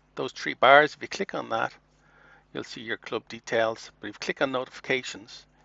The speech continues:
you can see that you, there, you, there's very fine-grained control of what you want to be notified about. So you may not want to be notified about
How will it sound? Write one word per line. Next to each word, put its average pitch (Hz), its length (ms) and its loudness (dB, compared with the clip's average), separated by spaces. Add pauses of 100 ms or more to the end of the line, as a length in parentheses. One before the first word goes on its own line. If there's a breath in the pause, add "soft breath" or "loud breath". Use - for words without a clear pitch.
(140)
you 113 80 -14
can - 80 -12
see 135 160 -8
that 120 220 0
you, 127 120 -14 (140)
there, 117 140 -4
you, 120 220 -12
there's 107 140 -12
very 143 220 2
fine-grained 127 580 4
control 113 440 -4
of 92 80 -12
what 113 260 2
you 123 80 -10
want 110 160 -4
to 107 60 -8
be 101 40 -8
notified 104 460 -4
about. - 320 -8
So - 140 -10
you 101 80 -6
may 135 240 0
not 151 200 0
want 113 140 -2
to - 80 -20
be 107 100 -12
notified 107 520 -4
about 95 300 -2